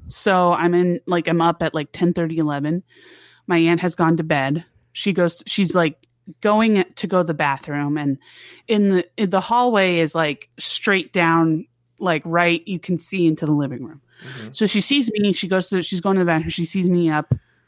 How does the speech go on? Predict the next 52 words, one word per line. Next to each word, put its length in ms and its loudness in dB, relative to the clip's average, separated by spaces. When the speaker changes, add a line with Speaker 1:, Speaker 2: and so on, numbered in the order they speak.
Speaker 1:
and 120 0
she 120 -4
goes, 160 0
"Lori, 260 2
you 140 0
should 180 -2
go 120 0
to 80 0
bed. 360 0
You 60 -2
have 120 -2
to 80 -4
get 120 0
up 100 -2
early." 420 -2
Speaker 2:
Mm-hmm. 240 -18
Speaker 1:
And 140 0
I'm 100 2
like, 260 0
"I 140 -12
do? 400 -8
Like, 200 -6
what 100 -4
do 80 2
I 140 2
have 160 -4
to 80 -4
do?" 260 2
And 120 4
I, 80 4
<laughs> 40 4
I 440 -2
was 180 -2
like, 140 2
"I 60 0
don't 140 2
have 100 -6
to 80 2
get 120 2
up 120 0
early." 180 4
She 100 -4
goes, 180 0
"Yeah, 140 4
don't 180 2
you 60 2
have 60 -2
to 80 -6
pick 180 -2
up 120 0
your 100 0
parents 600 0